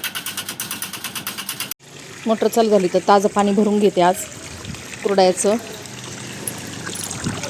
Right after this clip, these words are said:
दळलेलं आहे, तर कुरडयाचं आता आपल्याला इथं व्यवस्थित असं पिळून घ्यायचंय. एकदम छान असं आता हे दळून घेतलेलं आहे आणि आपण आता हे चिक आहे ना,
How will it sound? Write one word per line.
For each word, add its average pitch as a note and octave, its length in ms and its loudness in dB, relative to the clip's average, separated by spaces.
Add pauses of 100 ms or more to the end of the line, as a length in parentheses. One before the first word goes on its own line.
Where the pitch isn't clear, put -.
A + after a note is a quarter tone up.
(300)
दळलेलं A#3 360 12
आहे, G3+ 240 6
तर F#3 120 -2
कुरडयाचं G3+ 480 6
आता F#3 180 -4
आपल्याला G3+ 300 2
इथं F#3+ 280 -2 (680)
व्यवस्थित G3 400 2
असं F#3+ 160 0
पिळून A#3 340 6
घ्यायचंय. G3+ 320 2
एकदम - 2750 -6 (120)
छान A3+ 300 2
असं A#3 180 2
आता F#3 160 2
हे G3 120 6
दळून G#3 280 8
घेतलेलं F3+ 340 2
आहे F3 240 0 (300)
आणि D#3+ 120 2
आपण F#3 240 0
आता F#3+ 160 2
हे G#3 160 4 (500)
चिक A#3 180 -2
आहे G#3 100 2
ना, F#3 100 2